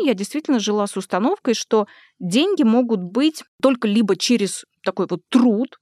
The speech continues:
ну, в контексте с восьми там до шести на работе, два выходных, там два раза в год в отпуск, что я не могу быть предпринимателем, потому что, ну как, ну я из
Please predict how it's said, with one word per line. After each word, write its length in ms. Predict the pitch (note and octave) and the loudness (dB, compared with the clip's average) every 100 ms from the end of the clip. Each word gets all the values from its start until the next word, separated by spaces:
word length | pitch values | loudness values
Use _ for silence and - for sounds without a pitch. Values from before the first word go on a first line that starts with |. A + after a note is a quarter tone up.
| _ | _
ну, 120 | A3+ | 0
в 80 | A3+ | 2
контексте 520 | - E3+ F3 D#3+ - | 0 -4 -6 -6 -10
с 100 | D#3+ F3 | -6 -4
восьми 340 | F3 - G3+ | -2 -2 -4
там 400 | - C3+ - - | -4 -6 -6 -10
до 180 | - D#3+ | -6 -4
шести 440 | - F#3 - A3 | -4 -6 -6 -4
на 160 | F3+ E3+ | -4 -2
работе, 640 | E3+ E3 G3+ F4 F4+ F4+ F4 _ - | -2 -2 -2 -2 -2 -6 -8 _ -4
два 180 | F#3 F#3 | 0 0
выходных, 640 | E3+ - E3+ A#3 F4 E4 - | 0 -4 0 2 2 -2 -6
там 220 | F#3+ E3+ | -6 -4
два 200 | E3+ F3+ | -2 0
раза 200 | E3+ E3 | 0 -4
в 60 | E3 | -4
год 240 | F3+ E3+ | -4 -4
в 60 | - - | -8 -4
отпуск, 560 | D4+ F#4+ - D#4+ - - _ - | -2 -2 -4 -6 -8 -20 _ -10
что 400 | - - A#3+ A3+ - | -4 2 4 4 -2
я 240 | F#3 A3+ | 0 4
не 100 | A3+ | 6
могу 320 | A#3+ B3+ B3 | 6 4 0
быть 280 | F3 F#3 - | 0 -4 -4
предпринимателем, 880 | - F#3+ G#3+ G#3+ G#3+ G3 D#3+ E3 D#3+ | -4 -2 0 0 0 -2 -4 -6 -6
потому 260 | - E3 D#3 | -4 -6 -6
что, 160 | - | -10
ну 80 | D#3 | -12
как, 240 | - C#3+ - | -10 -12 -10
ну 100 | C#3+ | -8
я 180 | D3+ C#3+ | -8 -8
из 160 | - | -10